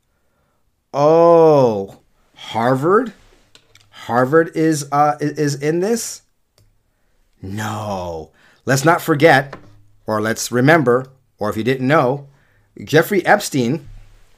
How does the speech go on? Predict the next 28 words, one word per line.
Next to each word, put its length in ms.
had 160
a 60
private 360
office 320
at 160
Harvard 480
even 360
after 420
his 220
two 160
thousand 360
and 80
eight 140
conviction. 760
Here's 140
an 100
article 440
from 240
twenty 280
twenty, 420
the 80
New 100
York 220
Post, 340
where 380
the 420
Harvard 400
admits 580